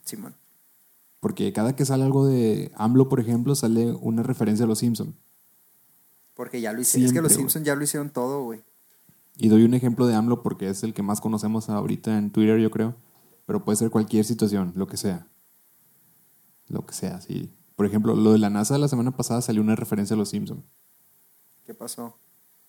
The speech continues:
Speaker 2: No sé, yo no, yo no veo Los Simpsons, pero yo vi en Twitter
Speaker 1: Ah,
Speaker 2: que
Speaker 1: ok.
Speaker 2: estaban referenciando a Los Simpsons con ese pedo.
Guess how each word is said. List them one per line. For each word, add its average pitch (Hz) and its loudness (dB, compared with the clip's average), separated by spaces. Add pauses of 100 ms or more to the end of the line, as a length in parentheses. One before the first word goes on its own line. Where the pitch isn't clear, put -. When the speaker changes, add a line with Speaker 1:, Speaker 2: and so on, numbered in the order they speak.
(160)
Speaker 2:
No 95 0
sé, 101 -2
yo 113 0
no, 110 0
yo 104 2
no 110 0
veo 113 4
Los 113 2
Simpsons, 120 -2
pero 98 -2
yo 101 4
vi 107 4
en 110 2
Twitter 110 2
Speaker 1:
Ah, 113 -10
Speaker 2:
que 117 -4
Speaker 1:
ok. 104 -2
Speaker 2:
estaban 101 -4
referenciando 101 -4
a 98 -2
Los 101 -4
Simpsons 107 -6
con 95 -12
ese - -12
pedo. - -10